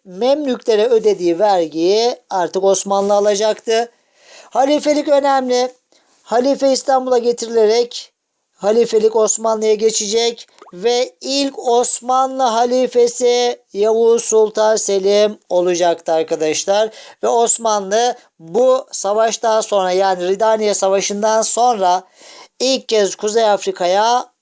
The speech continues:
ayak basmış olacak ve Kuzey Afrika'yı ele geçirecek. Aynı zamanda kutsal topraklar Osmanlı'nın eline geçecek. Kutsal emanetler İstanbul'a getirilecekti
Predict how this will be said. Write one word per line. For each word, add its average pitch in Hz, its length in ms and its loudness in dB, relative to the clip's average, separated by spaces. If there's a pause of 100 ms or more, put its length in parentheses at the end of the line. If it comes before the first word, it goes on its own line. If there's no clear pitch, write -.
ayak 202 360 -2
basmış 180 400 -6
olacak 220 600 0 (280)
ve 208 120 2
Kuzey 208 300 0
Afrika'yı 180 480 0
ele 170 140 2
geçirecek. 220 600 0
Aynı 190 240 0
zamanda 160 480 -2
kutsal 170 400 -2
topraklar 165 760 -2 (1600)
Osmanlı'nın 202 920 -2
eline 202 260 0
geçecek. 220 640 -2 (220)
Kutsal 285 380 0
emanetler 269 640 0
İstanbul'a 220 540 -2
getirilecekti 190 1160 -2